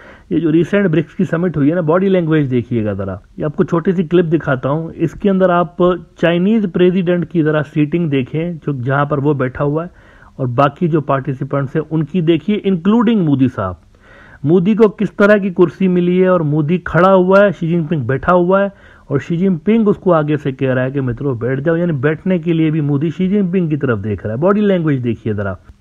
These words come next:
कि वो almost इजाज़त ले रहा है कि सर मैं बैठ सकता हूँ कि नहीं बैठ सकता। ये इंडिया की असल में position है ब्रिक्स के अंदर। वो अगर नहीं भी रहेंगे तो ब्रिक्स पे फ़र्क नहीं पड़ेगा, लेकिन चाइना और रशिया main drivers हैं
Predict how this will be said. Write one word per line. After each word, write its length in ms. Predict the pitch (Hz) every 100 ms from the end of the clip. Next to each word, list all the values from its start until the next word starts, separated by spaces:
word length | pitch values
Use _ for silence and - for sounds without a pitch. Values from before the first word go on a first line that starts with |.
| _ 185
कि 100 | 180
वो 220 | 196 -
almost 400 | 202 226 240 -
इजाज़त 420 | 208 180 185 190 165
ले 200 | 160 156
रहा 100 | 165
है 60 |
कि 160 | 165 165
सर 220 | - 170
मैं 160 | 175 147
बैठ 180 | 156
सकता 280 | 156 160 -
हूँ 80 | 180
कि 60 | 175
नहीं 160 | 175
बैठ 180 | 131 120
सकता। 260 | 131 123 170
ये 420 | 120 104 175 214
इंडिया 460 | 214 151 147 165
की 180 | 139 147
असल 200 | 127 131
में 120 | 131 123
position 400 | 117 120 135 113
है 60 |
ब्रिक्स 260 | 101 113 -
के 120 | 117
अंदर। 260 | 101 98 92 - - - - 151
वो 100 | 170
अगर 160 | 185
नहीं 300 | 175 151 208
भी 140 | 202 220
रहेंगे 280 | 185 185 202
तो 140 | 196
ब्रिक्स 340 | 135 175 202
पे 140 | - 220
फ़र्क 340 | - 185 175
नहीं 160 | 190 185
पड़ेगा, 480 | 135 120 101 95 - - - - -
लेकिन 240 | 135 170 160
चाइना 460 | - 170 214 240
और 220 | 226 185 165
रशिया 520 | - - 151 151 190
main 460 | 127 135 165 180 147
drivers 560 | 131 147 143 139 120
हैं 240 | 117 101